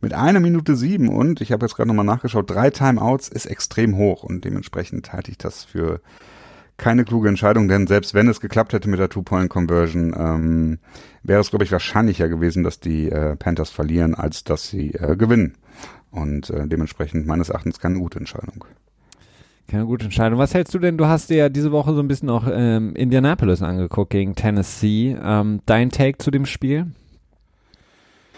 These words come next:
Speaker 1: Erstaunlich, was, äh, Luck da die letzten Spiele abliefert. Und das kann man auch wieder so ein bisschen darauf zurückführen, auf das, was du eben gesagt hast. Also Andrew Luck ist jetzt, glaub ich, fünf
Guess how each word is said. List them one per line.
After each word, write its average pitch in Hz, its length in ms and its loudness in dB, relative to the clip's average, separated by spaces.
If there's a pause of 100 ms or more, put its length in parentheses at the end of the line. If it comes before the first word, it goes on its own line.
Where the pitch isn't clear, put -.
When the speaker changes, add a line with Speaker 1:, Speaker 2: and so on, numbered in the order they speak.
(920)
Speaker 1:
Erstaunlich, 127 680 0
was, - 280 -4
äh, 107 360 4 (220)
Luck 117 260 0
da 135 120 4
die 135 80 4
letzten 123 340 2
Spiele 113 260 -2
abliefert. 131 540 0
Und 117 200 0
das 113 140 -4
kann 127 120 0
man 120 100 2
auch 113 100 -2
wieder 113 160 0
so 113 60 0
ein 110 80 2
bisschen 117 240 0
darauf 117 240 2
zurückführen, 117 540 -2
auf 113 140 -8
das, 107 200 -2
was 107 160 -4
du 95 100 -2
eben 95 240 4
gesagt 113 380 2
hast. 139 180 0
Also 104 240 -4
Andrew 104 220 0
Luck 113 200 2
ist 110 120 -2
jetzt, 107 140 -4
glaub 107 100 -2
ich, 110 80 -4
fünf - 320 0